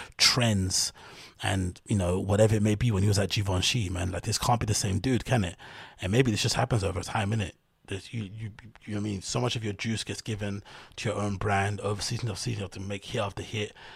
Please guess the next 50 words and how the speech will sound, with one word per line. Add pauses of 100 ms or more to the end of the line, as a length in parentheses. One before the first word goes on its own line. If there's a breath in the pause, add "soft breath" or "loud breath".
(180 loud breath)
and
you
just (100)
miss
a
couple
of
times. (480 loud breath)
Whatever
these
shoes
are,
these
are
really
nice. (100)
I
like
these.
These
look
really,
really
nice.
I
forgot
what
they
call
a
particular
style, (420 loud breath)
but
these
are (140)
very
nice.
I
like
that.
It's
like
a (200)
brown
suede (580 loud breath)
with
this
sort
of,
um,